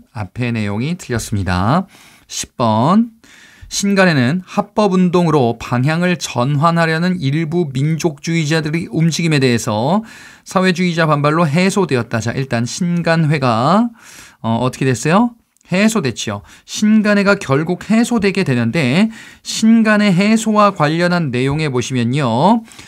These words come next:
사회주의자들이 불만이 있었어요. 누구한테? 민족주의자한테. 자, 당시 민족주의자들이 타협적 움직임, 즉 일제 지배에 협조하자.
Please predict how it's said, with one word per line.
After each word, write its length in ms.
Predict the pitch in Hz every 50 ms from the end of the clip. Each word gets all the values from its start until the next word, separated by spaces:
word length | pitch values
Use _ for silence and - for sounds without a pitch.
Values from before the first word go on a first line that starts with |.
| - - _
사회주의자들이 1120 | - - - - 269 269 294 320 311 247 277 277 269 233 233 233 220 - 220 214 233 226 226
불만이 420 | - - 135 139 165 220 233 196
있었어요. 300 | 143 - - 123 101 117
누구한테? 360 | 123 131 139 147 131 - 123
민족주의자한테. 880 | 110 110 127 151 196 202 254 220 175 - 175 143 131 117 110 - 110 95 - - - - _
자, 200 | _ 117 120 117
당시 360 | 120 165 208 220 226 254 233
민족주의자들이 1200 | 170 139 151 175 190 185 208 160 - 208 202 180 170 160 135 139 170 196 151 127 147 190 254 247 - - - - - _ _
타협적 600 | - - - 262 277 277 269 - - - 226 208
움직임, 440 | 208 185 175 151 165 143 139 123 107
즉 380 | 107 - - 175 156 120 - - - - - _ _
일제 540 | - 135 165 196 208 185 - - 208 208 202
지배에 400 | 185 - 165 147 165 170 175 180
협조하자. 1300 | 180 - - 247 233 _ - - 226 202 165 180 196 - 185 147 127 123 135 151 147 131 120 113 104 98